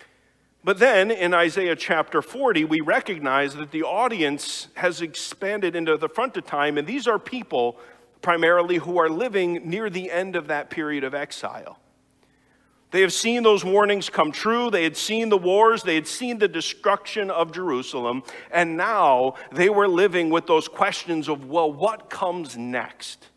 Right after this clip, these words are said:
And so they were living at a different time,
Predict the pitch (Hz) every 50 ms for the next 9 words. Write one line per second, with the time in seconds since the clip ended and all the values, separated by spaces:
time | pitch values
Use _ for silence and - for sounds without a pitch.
0 | _ _ _ _ _ _ _ _ _ _ _ _ _ _ _ - 143 - 190 185
1 | 170 175 170 175 165 160 190 214 190 185 160 147 147 143 143 143 131 120 185 226
2 | 226 - 196 180 147 120 - - - - - 127 113 107 104 104 98 104 110